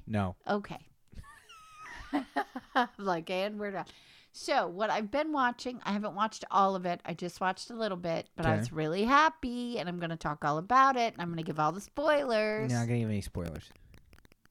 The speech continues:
Speaker 1: No spoilers. Why do you
Speaker 2: Yes.
Speaker 1: wanna give spoilers all the time?
Speaker 2: I'm just kidding. I'm not.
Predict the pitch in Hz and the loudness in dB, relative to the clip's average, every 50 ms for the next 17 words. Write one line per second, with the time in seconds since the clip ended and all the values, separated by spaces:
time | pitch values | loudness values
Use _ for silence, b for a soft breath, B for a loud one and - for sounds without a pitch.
0 | - _ - 98 101 101 - - - 92 90 87 76 55 - - - - - - | -20 _ -4 -2 -2 -2 -4 -6 -10 -10 -10 -10 -12 -14 -16 -18 -20 -20 -20 -20
1 | _ _ _ _ _ _ - _ _ _ _ _ - 113 120 143 151 160 160 147 | _ _ _ _ _ _ -20 _ _ _ _ _ -2 0 0 2 0 0 0 -2
2 | 139 - - - - 117 117 117 98 95 85 78 - - 90 82 73 - - - | -4 -4 -4 -2 0 2 2 2 2 0 -4 -6 -6 -8 -10 -8 -10 -12 -14 -18
3 | - - - 214 240 240 240 - - - 202 190 160 147 139 147 165 180 185 170 | -10 -6 -4 -4 -2 -4 -6 -10 -6 -4 -4 -4 -2 -4 -6 -6 -6 -6 -6 -6
4 | 147 117 | -8 -8